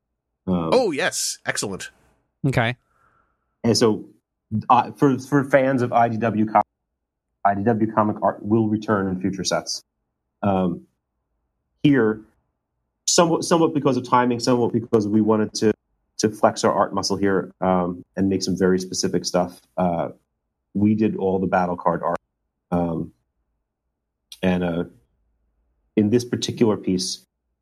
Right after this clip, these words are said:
Speaker 1: sort of just, like, hinting at the world we're living in.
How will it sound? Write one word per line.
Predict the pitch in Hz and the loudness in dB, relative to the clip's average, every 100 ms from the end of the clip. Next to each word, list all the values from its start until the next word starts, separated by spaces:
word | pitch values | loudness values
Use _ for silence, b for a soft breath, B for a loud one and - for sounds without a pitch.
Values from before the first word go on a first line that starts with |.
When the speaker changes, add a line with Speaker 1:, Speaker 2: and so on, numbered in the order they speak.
| _ _ - | _ _ 2
Speaker 1:
sort | 202 180 | 4 4
of | 147 | 2
just, | 120 | 2
like, | 123 | 0
hinting | - 147 147 131 | 0 -2 2 0
at | 117 | 2
the | 113 | 0
world | 98 107 113 98 | 2 2 2 0
we're | |
living | 92 107 104 95 | 2 2 0 -2
in. | 90 | -2